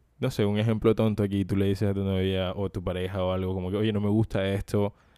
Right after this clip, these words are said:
tú lo que normal esperas es que no lo haga. O sea, no lo digo, puede ser cualquier cosa, ¿sabes? Uy, puede ser cualquier cosa, pero como que lo que tú esperas es normal, un cambio, algo que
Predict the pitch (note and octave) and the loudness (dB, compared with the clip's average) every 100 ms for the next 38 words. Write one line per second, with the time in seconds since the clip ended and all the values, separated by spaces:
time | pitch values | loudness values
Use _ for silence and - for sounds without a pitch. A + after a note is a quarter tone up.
0 | _ - G#2 G2+ G2 G2 F#2 F2+ F2+ F#2 | _ -4 -2 0 -2 -4 -4 -4 -2 0
1 | F#2 E2+ F#2 - F2+ F#2+ G#2 - F2+ G2 | 0 -2 -6 -4 -4 -4 -6 -12 -16 -16
2 | _ _ _ _ A#2 F#2+ F#2 G#2+ - - | _ _ _ _ 0 0 2 2 0 -6
3 | _ - A2+ G2+ G#2 G#2+ A2 G#2+ A2 G#2 | _ -4 -4 -4 -4 2 4 6 6 6
4 | G#2+ G2 F#2 - F#2+ G#2 G2 G2 - F2 | 6 4 0 -4 -4 -2 -2 -2 -2 -6
5 | G2 F#2+ - D#2+ F2+ F2+ - - - - | -4 -4 -4 -8 -8 -10 -12 -14 -14 -14
6 | - F#2+ - - - - - G2 F#2 G2+ | -8 -8 -10 -20 -20 -20 -8 -6 -2 -2
7 | G2 F#2+ F#2 G2 - F#2 F#2 F#2 F2+ E2+ | -2 -2 -2 -2 -4 -8 -8 -10 -10 -12
8 | F2+ - _ _ _ _ _ - G#2 G2 | -12 -16 _ _ _ _ _ -12 -10 -8
9 | F#2 F#2+ G#2 G2 G#2+ G2+ F#2+ F2+ F2+ F2 | -8 -8 -4 -4 -4 -6 -6 -8 -8 -10
10 | G2+ - _ F#2+ F#2 F#2+ G2 F2+ F2 F#2+ | -12 -16 _ -14 -6 -4 -4 -4 -8 -10
11 | - F2+ F2+ F#2 F#2 - | -14 -14 -10 -10 -10 -16